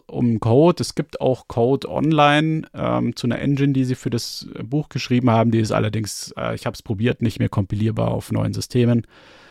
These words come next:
Äh, leider. Ist auch alles Windows-bezogen, aber so einige der Techniken, die da beschrieben werden, so wie man eine,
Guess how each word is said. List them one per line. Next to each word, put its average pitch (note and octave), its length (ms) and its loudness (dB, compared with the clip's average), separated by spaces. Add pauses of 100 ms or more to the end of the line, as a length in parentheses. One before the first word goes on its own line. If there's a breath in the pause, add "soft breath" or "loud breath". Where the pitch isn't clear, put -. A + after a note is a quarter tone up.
(220 soft breath)
Äh, A#2 160 -4
leider. A2+ 460 2 (960)
Ist A#2 140 2
auch G#2 140 2
alles A2+ 240 4
Windows-bezogen, B2 760 2
aber A2+ 220 2
so B2+ 220 2
einige C#3+ 420 6
der A#2+ 480 6
Techniken, C#3 520 0
die A#2 80 2
da A#2+ 100 4
beschrieben C3+ 480 0
werden, G#2+ 260 0
so A2 280 -2
wie A#2 100 -2
man A#2 240 6
eine, A2+ 260 2